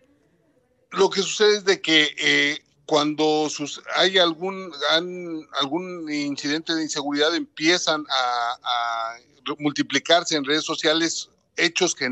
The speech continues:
realmente no suceden, como suce-, eh, como fue el pasado domingo,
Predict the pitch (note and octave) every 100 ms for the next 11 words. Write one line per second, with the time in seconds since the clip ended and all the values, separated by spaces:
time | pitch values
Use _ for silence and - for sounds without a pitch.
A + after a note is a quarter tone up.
0 | B2+ B2 B2 C3+ C#3+ C#3 C#3+ C#3 C#3 D#3+
1 | - E3+ F3+ F#3 C#3 B2+ - D#3 A#2+ A#2+
2 | - B2+ B2 A#2+ A2 C#3 D3 D3 B2+ A#2+
3 | A#2 C3 D3 E3+ F#3+ F3+ E3 F3+